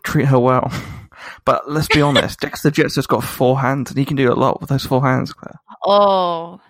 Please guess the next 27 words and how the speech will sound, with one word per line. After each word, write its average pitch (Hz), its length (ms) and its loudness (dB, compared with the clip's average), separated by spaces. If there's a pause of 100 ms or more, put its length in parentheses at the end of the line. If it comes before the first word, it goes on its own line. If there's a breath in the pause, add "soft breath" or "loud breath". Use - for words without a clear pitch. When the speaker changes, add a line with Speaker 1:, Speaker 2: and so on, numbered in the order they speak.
Speaker 3:
that's 226 260 -4
a 190 60 -12
valid, 180 460 -4
valid 175 320 0
argument. 170 560 -4 (680)
Speaker 1:
He - 80 -18
could - 120 -4
copy 143 300 2
a 123 60 4
fill 151 380 2
and 123 100 2
also 123 380 0
juggle. 123 480 0 (1300 loud breath)
<laughs> - 60 -4 (1500 loud breath)
Speaker 3:
The 226 140 2
two 294 480 0 (200)
things, 247 420 0
the 240 180 -4
two 330 300 4
needs 269 420 0
that 233 220 2
I 226 180 8
needed 240 340 4
met 202 420 4 (440 soft breath)
in 240 160 0
my 226 120 6
relationship. 190 720 2